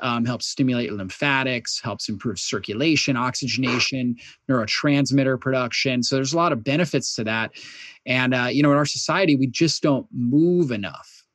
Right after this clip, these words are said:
So, uh, and you said people, a lot of people are intimidated. They think about exercise, they get intimidated 'cause they think about pain. But movement is gonna help reduce pain overall. So important.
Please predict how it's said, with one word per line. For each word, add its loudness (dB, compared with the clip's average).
So, 0
uh, 0
and -2
you 2
said 0
people, 0
a 4
lot 2
of -4
people -2
are 4
intimidated. 0
They -4
think -8
about 0
exercise, -4
they -4
get -6
intimidated -2
'cause -8
they -6
think -6
about -6
pain. 0
But 2
movement 4
is -4
gonna 2
help -4
reduce -2
pain -10
overall. -4
So 0
important. -4